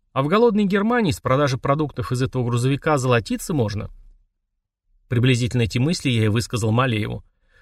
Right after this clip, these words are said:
Тот вздохнул. Вот и командование так же считает. Поэтому мы сейчас активно разрабатываем версию о немецких диверсантах. Но ты пойми, не сходится.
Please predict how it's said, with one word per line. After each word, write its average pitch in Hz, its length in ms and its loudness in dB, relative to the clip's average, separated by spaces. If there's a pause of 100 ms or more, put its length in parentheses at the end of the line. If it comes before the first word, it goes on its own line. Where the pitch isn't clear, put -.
(100)
Тот 127 120 -2
вздохнул. 110 540 -2 (300)
Вот 139 240 -2
и - 20 -4
командование 131 560 2
так 107 220 -2
же 90 80 -2
считает. - 600 -6
Поэтому 202 300 0
мы 196 100 2
сейчас - 320 -4
активно 190 380 -2
разрабатываем 135 640 0
версию 165 360 -4
о 127 80 0
немецких 113 440 0
диверсантах. 113 680 -4 (380)
Но 147 80 -4
ты 165 80 0
пойми, 196 320 0
не 117 120 -2
сходится. 113 640 -4